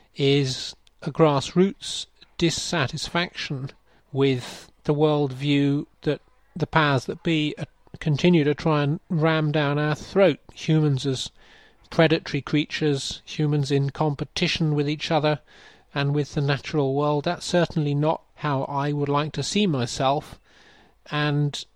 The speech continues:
I reject a system that says, "Well, this is how you have to act."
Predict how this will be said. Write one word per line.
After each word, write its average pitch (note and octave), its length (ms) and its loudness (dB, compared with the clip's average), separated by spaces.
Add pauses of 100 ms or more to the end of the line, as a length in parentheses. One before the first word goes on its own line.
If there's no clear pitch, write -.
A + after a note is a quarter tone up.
I D3+ 160 4
reject C#3+ 800 -2 (100)
a E3 80 -2
system C#3 460 0
that C#3+ 120 -4
says, D3+ 400 0
"Well, D#3 140 4
this D3+ 220 0
is C#3+ 160 0
how C#3+ 260 0
you C#3 220 0
have - 380 -2
to F3+ 120 -6
act." - 520 -4